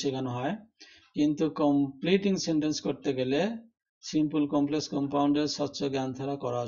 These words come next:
সম্ভব নয়, বিধায় আলোচ্য বিষয়ে বারবার সিম্পল, কমপ্লেক্স, কম্পাউন্ড, ক্লজ, ফ্রেজ নিয়ে আলোচনা হচ্ছে। আমরা জানি সাবঅর্ডিনেটিং কনজাংশন হচ্ছে when, while,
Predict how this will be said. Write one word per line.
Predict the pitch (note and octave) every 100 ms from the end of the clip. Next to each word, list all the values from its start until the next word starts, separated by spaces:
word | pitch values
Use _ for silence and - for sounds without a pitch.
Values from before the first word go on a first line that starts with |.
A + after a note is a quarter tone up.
| -
সম্ভব | B2+ A#2+ B2+ B2
নয়, | B2 A#2+
বিধায় | B2 A#2 B2 G#3+ - _ _ _ _ _ _ _ _ - B2+
আলোচ্য | D3+ D#3+ - E3 C#3+
বিষয়ে | C#3 - D3 C#3 D3 G#3 A3+ - _ - C3
বারবার | C3 B2+ C3+ C#3 -
সিম্পল, | C#3+ C#3 C#3 C3+
কমপ্লেক্স, | C3+ C3+ C#3+ C#3+ -
কম্পাউন্ড, | C3 C3 C3 C3+ E3 E3+ _
ক্লজ, | - C3+ C#3 D3 - - _ _ _ _ _ -
ফ্রেজ | C#3 C3 C3+
নিয়ে | C3
আলোচনা | B2 A2 A#2+ A#2
হচ্ছে। | A2+ - A2+ A2+ - _ _ _ _ _ _ _ _ - B2
আমরা | C#3+ D3+
জানি | D3+ D#3 D3+
সাবঅর্ডিনেটিং | D3 C#3 C#3 C#3+ D3 D3+ D3+ D3
কনজাংশন | C#3+ C#3 C#3+ C#3+ C#3+ D3+ C#3+
হচ্ছে | C#3+ C#3 - D3+ E3 F3 - _ _ _ _ -
when, | C#3+ C3+ C#3 D3 F3 E3+ _ _ _ -
while, | B2+ B2 C3+ D3